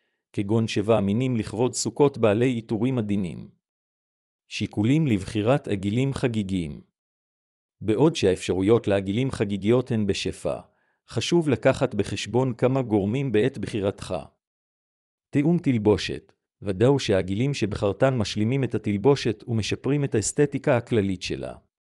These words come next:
שקלו את הצבעים, הסגנון וקו הצוואר של הלבוש שלכן, ובחרו עגילים המתאימים לכלל התלבושת.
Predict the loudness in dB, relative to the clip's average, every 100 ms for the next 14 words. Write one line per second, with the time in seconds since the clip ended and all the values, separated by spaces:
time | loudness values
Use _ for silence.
0 | _ _ _ _ _ _ _ -6 -2 4
1 | 4 4 -2 -2 -4 -4 -6 -12 _ _
2 | _ -6 -4 -2 0 0 0 -2 2 4
3 | 4 2 2 4 4 4 2 2 0 -2
4 | -2 -4 -4 -6 -8 -8 -12 -20 _ _
5 | _ -10 -6 -4 2 4 4 2 0 0
6 | 0 -2 0 -2 0 -2 -4 0 0 0
7 | -2 0 -2 -4 -8 -12 _